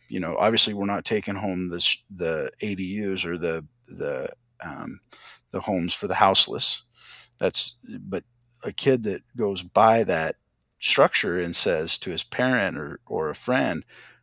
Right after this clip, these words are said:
"I helped build that." And there's a sense of pride, just like any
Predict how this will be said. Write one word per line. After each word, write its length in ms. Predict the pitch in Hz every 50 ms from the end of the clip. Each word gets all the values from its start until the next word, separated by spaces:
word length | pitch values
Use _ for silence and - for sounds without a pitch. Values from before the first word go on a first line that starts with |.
| _ _ _ _ -
"I 80 | - 127
helped 300 | 123 147 156 139 87 -
build 220 | 92 107 135 135
that." 160 | - 71 - - _ _ - - - -
And 260 | - - - 82 - - _ _ _ _ _ _
there's 240 | - 107 98 95 98
a 60 | 85
sense 300 | - - - 113 107 -
of 120 | 87 -
pride, 420 | - - 127 117 113 82 76 76 -
just 200 | - 110 113 -
like 180 | 143 131 104 - -
any 380 | - 117 117 120 113 95 85